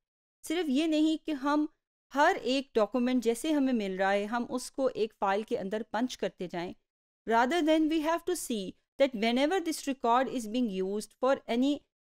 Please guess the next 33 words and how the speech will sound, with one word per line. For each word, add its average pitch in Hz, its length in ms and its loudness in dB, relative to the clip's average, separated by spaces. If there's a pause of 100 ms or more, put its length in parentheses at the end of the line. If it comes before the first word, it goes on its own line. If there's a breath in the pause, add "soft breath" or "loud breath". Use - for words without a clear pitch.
ethical 247 420 2
purpose, 302 600 0
for 277 220 2
any 226 220 -2 (140)
legal 247 300 0 (100)
purpose, 285 520 0 (360)
for 294 180 6
any 277 280 2
other 233 360 4
regulatory 214 600 2
purpose, 247 500 2
तो 262 80 -2
क्या 277 340 2
वो 285 300 0
डॉक्यूमेंट्स 247 600 -2
जो 269 120 -6
हम 254 400 0 (380)
फाइल 254 300 6
में 320 180 2
इंसर्ट 262 460 0
कर 208 200 2
रहे 190 140 -4
हैं, 202 260 -4 (280)
वो 269 80 2
उन 320 220 2
रिक्वायरमेंट्स 214 640 0
को 294 180 -2
फुलफिल 240 460 0
करते 220 340 -4
हैं? 247 220 -4 (600)
By 302 120 4 (120)
saying 381 360 2
that, 226 280 4